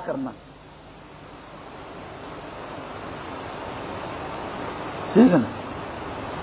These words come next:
اور باقی ذکر، خدمت، باقی زندگی کے شعبے، شعبے جیسے درس و تدریس، تعلیم و تعلم، ذکر فکر، یہ بھی ساتھ ساتھ چل رہے تھے۔ غالب جو تھے وہ دعوت اللہ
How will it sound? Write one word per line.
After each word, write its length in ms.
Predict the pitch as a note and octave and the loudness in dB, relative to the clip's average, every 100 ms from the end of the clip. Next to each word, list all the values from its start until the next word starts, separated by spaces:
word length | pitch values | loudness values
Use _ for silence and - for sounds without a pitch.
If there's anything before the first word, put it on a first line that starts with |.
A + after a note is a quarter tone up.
| - - - - - | -6 -6 -6 10 12
اور 80 | D#3+ | 12
باقی 480 | D#3 D#3+ F3 F#3+ F3+ | 12 12 12 8 6
ذکر، 360 | D#3+ E3+ F3 E3 | 8 12 12 12
خدمت، 460 | E3+ D#3+ E3+ E3 - - - - - - A3 | 6 8 12 12 8 -8 -12 -12 -12 -2 10
باقی 280 | D3 E3+ F#3+ | 12 12 12
زندگی 320 | F3+ F3+ F#3 | 6 6 6
کے 100 | F3+ | 6
شعبے، 260 | C#3 E3 D#3 C#3+ | 10 12 12 12
شعبے 200 | E3+ D3 | 12 12
جیسے 260 | B2 C#3+ G3+ - - - - - - E3 | 8 4 2 -2 -12 -12 -12 -4 10 12
درس 180 | D#3+ | 12
و 60 | E3 | 10
تدریس، 400 | D3+ C3 E3 F3+ | 8 10 10 10
تعلیم 300 | E3 C#3+ D#3+ | 12 12 12
و 40 | D#3 | 10
تعلم، 440 | D3 C#3+ D#3+ F3+ D3+ | 12 12 12 10 8
ذکر 240 | C#3+ C3+ | 8 8
فکر، 260 | D3+ D#3+ G3 - - - | 10 12 12 10 -8 4
یہ 180 | E3 A#3 | 12 12
بھی 100 | G#3+ - | 12 12
ساتھ 200 | E3+ E3 | 12 12
ساتھ 180 | D3+ - | 8 10
چل 100 | F#3 | 10
رہے 220 | F#3 D3+ | 12 10
تھے۔ 180 | D#3 F#3+ G3+ - - - | 12 10 8 -6 -12 -2
غالب 560 | - C3+ E3 G#3 A#3 E3+ | 8 12 12 12 10 8
جو 80 | E3 | 6
تھے 220 | E3 F3+ | 12 12
وہ 320 | E3 E3+ F3 | 12 12 12
دعوت 360 | E3+ F3+ E3+ E3 | 12 12 12 12
اللہ 400 | D3 D#3 E3+ | 10 12 12